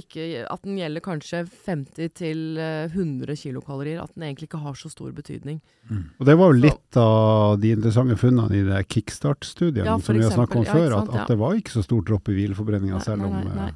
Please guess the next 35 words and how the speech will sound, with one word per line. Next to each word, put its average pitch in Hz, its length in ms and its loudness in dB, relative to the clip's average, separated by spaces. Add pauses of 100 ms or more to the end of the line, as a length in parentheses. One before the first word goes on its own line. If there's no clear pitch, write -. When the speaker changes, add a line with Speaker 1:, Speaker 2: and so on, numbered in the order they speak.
Speaker 1:
nei. - 80 -12 (240)
Speaker 3:
man 107 160 -4
går 131 80 6
Speaker 2:
Mm. 113 80 6
Speaker 3:
ned 95 100 0
litt 90 100 -4
Speaker 1:
Så - 100 -2
jeg - 20 -4
Speaker 3:
i - 40 -4
Speaker 1:
tror 240 120 -2
Speaker 3:
vekt. 233 160 0
Speaker 1:
det, 202 80 -12
det, 226 380 -2
det 214 140 -2
som 233 140 -4
er 233 140 -2
viktig 202 500 -8 (140)
å 202 60 -4 (180)
fokusere 196 680 -6
på, 220 140 -4
ikke 220 140 -4
sant? 220 100 -2
Mange 185 320 -2
snakker 220 380 -6
om - 40 -4
det 175 140 -6
der, 175 220 -8
men, 185 120 -6
eh, 180 280 -8 (100)
forbrenningen 160 560 -8
er 170 160 -8
dårlig, 143 320 -6
og 156 400 -8
forbrenningen 156 480 -8
går 175 160 -6